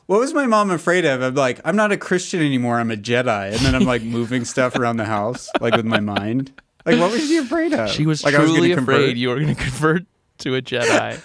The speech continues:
Speaker 1: <laughs> Mom, I converted. And I'm <laughs> just like, "It's up to me to, uh, uh, take down the Emperor from the Galactic Senate." <laughs>
Speaker 2: Yeah. Or it's like, you know, Harry Potter. It's like, do you think that we're really gonna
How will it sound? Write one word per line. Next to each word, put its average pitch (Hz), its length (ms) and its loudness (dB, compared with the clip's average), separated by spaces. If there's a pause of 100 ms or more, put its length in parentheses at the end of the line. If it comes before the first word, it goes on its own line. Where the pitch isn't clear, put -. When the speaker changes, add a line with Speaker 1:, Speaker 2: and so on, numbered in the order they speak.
Speaker 1:
<laughs> - 140 -20
Mom, 147 200 4
I 160 120 2
converted. 127 760 0 (140)
And 175 140 2
I'm 160 320 4 (240)
<laughs> 190 340 -2
just 151 240 -2
like, 135 380 0 (760)
"It's 147 160 0
up 151 140 0
to 175 140 -4
me 151 200 2
to, 143 380 -2 (100)
uh, - 80 -6 (140)
uh, 127 260 0
take 143 280 -4
down 139 200 0
the 123 140 -2
Emperor 120 400 -2
from 120 220 -2
the 120 80 0
Galactic 110 520 -2
Senate." - 560 -4
<laughs> - 60 -4 (760)
Speaker 2:
Yeah. 107 340 0 (720)
Or 156 100 4
it's 151 140 -4
like, 165 180 -2 (160)
you 151 80 -6
know, 147 220 0
Harry 147 240 0
Potter. 135 420 -2
It's 92 140 -6
like, 98 220 -6 (120)
do 135 140 -10
you 180 100 -2
think 208 360 -6
that 226 180 -4 (1080)
we're 139 160 -4
really 98 480 -6
gonna 113 320 -6